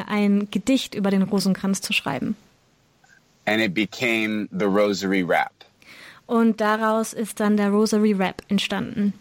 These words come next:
Speaker 2: My youth minister heard this song and told me I needed to make a complete album.
Speaker 1: Und, ähm, der Youth Minister hat das eben gehört und hat gesagt, „Mensch,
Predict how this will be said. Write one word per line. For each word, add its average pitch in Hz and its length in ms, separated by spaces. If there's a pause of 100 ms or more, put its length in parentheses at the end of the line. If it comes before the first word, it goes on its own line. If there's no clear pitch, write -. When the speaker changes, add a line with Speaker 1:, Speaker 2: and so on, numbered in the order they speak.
(840)
Speaker 2:
My 113 160
youth 117 260
minister 123 420 (120)
heard 139 440
this 110 160
song 113 540
and 101 180
told 117 220
me 107 120
I 98 180
needed 104 260
to 98 60
make 95 260
a 95 60
complete 98 480
album. 76 400 (420)
Speaker 1:
Und, 214 480
ähm, 202 640
der 202 80
Youth 202 260
Minister 233 400
hat 214 140
das 208 120
eben 214 200
gehört 214 400
und 214 80
hat 208 160
gesagt, 202 380
„Mensch, 214 420